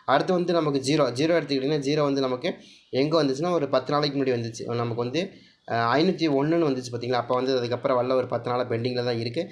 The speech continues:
நம்ம almost நம்ம என்ன சொல்றோம்னா, நாளைக்கு பெண்டிங் நம்பரே அதிகமா வரக்கான வாய்ப்பு இருக்கிற மாதிரி காமிக்குது. யாருக்காச்சும் பெண்டிங் நம்பர் மேட்ச் ஆகுதுன்னு எடுங்க. எனக்கு இதுல வந்து ஒரு சில நம்பர்கள் தான் பெண்டிங் நம்பர்லேருந்து ரை-, ஸ்ட்ரைட்டா மேட்ச் ஆகிறதுக்கும் வாய்ப்பு இருக்கிற மாதிரி தெரியுது. ஏன்னா, இதுல வந்து நமக்கு ஒரு சில நம்பர் பார்த்தீங்கன்னா, நமக்கு இன்னைக்கு அடிக்கப்பட்ட நம்பர் என்ன அப்படின்னா,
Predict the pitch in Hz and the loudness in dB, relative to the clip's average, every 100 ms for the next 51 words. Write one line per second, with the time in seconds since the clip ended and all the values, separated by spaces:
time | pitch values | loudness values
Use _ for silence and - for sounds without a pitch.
0 | - - 123 120 139 165 196 196 170 139 | -14 -12 -2 2 4 4 2 2 0 2
1 | 135 143 139 143 139 123 117 165 - - | 0 0 -2 0 0 0 0 -4 -6 -16
2 | _ 127 156 208 208 190 180 156 151 156 | _ 2 4 4 4 4 4 4 2 0
3 | 139 135 135 123 131 127 123 120 117 120 | 0 0 2 2 2 0 -2 0 0 0
4 | 113 110 113 120 120 139 135 123 131 147 | -2 -2 0 0 2 -2 0 0 0 0
5 | 139 127 117 117 117 120 117 123 117 143 | 0 0 -2 -4 -2 -2 -2 -2 0 -2
6 | 185 - - - 135 190 185 165 165 180 | -4 -10 -14 0 4 4 4 4 2 2
7 | 151 156 165 156 143 139 143 131 127 143 | 0 0 0 0 0 0 0 0 0 0
8 | 143 127 127 131 123 127 - _ - - | 0 -2 -2 0 0 -2 -6 _ -10 -2
9 | 143 143 151 135 135 123 123 131 117 120 | 0 2 2 0 0 -2 0 0 0 -2
10 | 113 120 117 117 113 113 127 151 - - | -2 -2 -2 -2 -2 -2 0 0 -4 -12
11 | - - 117 123 156 160 139 147 147 160 | -20 -6 0 2 2 0 0 0 0 2
12 | 175 156 143 139 135 123 143 139 120 120 | 2 2 0 0 0 0 0 0 -2 -2
13 | 120 120 147 160 147 135 120 120 113 123 | 2 4 4 4 4 4 4 4 4 2
14 | 113 120 | 2 2